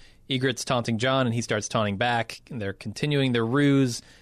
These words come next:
and Qhorin comes at Jon with a sword, Lord of Bones or whatever his name is, lets them fight,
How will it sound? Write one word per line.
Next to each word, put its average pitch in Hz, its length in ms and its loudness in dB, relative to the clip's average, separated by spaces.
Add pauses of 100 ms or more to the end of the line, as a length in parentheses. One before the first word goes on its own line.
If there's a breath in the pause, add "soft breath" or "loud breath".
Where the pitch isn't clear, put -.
(140 loud breath)
and 101 180 -4
Qhorin 123 320 0
comes 117 220 0
at 101 60 -4
Jon 113 220 2
with 107 120 0
a 101 40 -2
sword, 107 560 0
Lord 110 240 2
of 104 280 -6
Bones 104 380 0
or 101 60 -2
whatever 101 260 0
his 101 100 -2
name 202 220 0
is, 196 160 -2
lets 104 220 -2
them 101 140 -6
fight, 135 340 -2